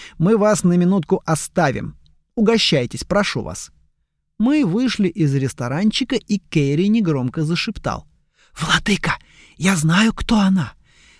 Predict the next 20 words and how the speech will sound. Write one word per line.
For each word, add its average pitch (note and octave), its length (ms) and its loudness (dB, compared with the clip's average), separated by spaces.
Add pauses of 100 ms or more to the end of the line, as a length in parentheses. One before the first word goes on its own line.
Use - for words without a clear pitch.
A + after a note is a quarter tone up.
Галахады, F3 920 2 (220)
разорившийся D#3+ 920 0
род E3+ 340 0
тёмных G3+ 440 4
дворян. F3+ 560 2 (600)
Насколько A3 540 0
я G3 140 0
слышал, A3+ 500 0
почти E3 460 -4
всю - 200 0
семью A3 480 4
перебили G3 640 2
из-за F3 260 -2
кровной G#3 520 2
мести. G3+ 520 2 (380)
Не C4 120 8
стоит A#3 420 4
брать G#3+ 400 2
её». F3+ 240 2 (640)
«Да?» C#3+ 440 2